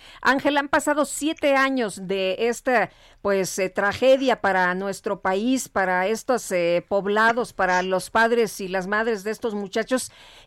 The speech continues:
¿Qué, qué tenemos de nuevo? Eh, se dijo en esta administración que iban a cambiar muchas cosas, que íbamos a tener una, pues, situación diferente en el tratamiento de esta información, pero ¿qué ha cambiado? ¿Qué, qué información relevante tenemos para llegar a la justicia? ¿Qué es lo que siguen reclamando los padres?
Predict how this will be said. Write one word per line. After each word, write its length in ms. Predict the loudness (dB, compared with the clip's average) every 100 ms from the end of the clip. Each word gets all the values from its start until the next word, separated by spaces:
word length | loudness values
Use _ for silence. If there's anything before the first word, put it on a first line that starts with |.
| _
¿Qué, 260 | 0 0 2
qué 100 | -2
tenemos 500 | 0 2 4 4 4
de 120 | 2
nuevo? 600 | 4 4 4 4 4 4
Eh, 280 | 2 0 -2
se 180 | -2 0
dijo 340 | 0 0 0
en 80 | 0
esta 200 | 0 -2
administración 600 | -2 -4 -4 -4 -2 -2
que 120 | -2
iban 200 | -2 -2
a 80 | -2
cambiar 260 | -4 -4 -4
muchas 280 | -4 -4 -6
cosas, 400 | -4 -4 -4 -4
que 160 | -2
íbamos 380 | -2 0 -2 -2
a 60 | -6
tener 360 | -6 -4 -2
una, 540 | -2 -2 0 2 2 0 -8 -8
pues, 180 | 2 2
situación 380 | 2 -2 0 0
diferente 500 | 0 2 2 2 2
en 60 |
el 80 | -2
tratamiento 560 | -2 0 0 0 0 0
de 140 | 0
esta 420 | -2 0 2 2
información, 560 | 0 -2 -2 -2 0 0
pero 220 | 0 0
¿qué 80 | 0
ha 80 | -2
cambiado? 580 | 0 0 2 0 0 0
¿Qué, 180 | -2
qué 140 | 0 -2
información 580 | 0 0 0 -2 -2 -2
relevante 560 | 0 0 0 0 0
tenemos 460 | -2 0 0 -2 -2
para 180 | -2 0
llegar 240 | 0 0
a 60 | 2
la 100 | 0
justicia? 460 | -2 -2 -2 -2
¿Qué 80 | -2
es 80 | -2
lo 80 | -2
que 100 | -4
siguen 260 | -4 -4
reclamando 560 | -4 -2 -2 0 0 -2
los 180 | -6 0
padres? 500 | 0 2 -2 -8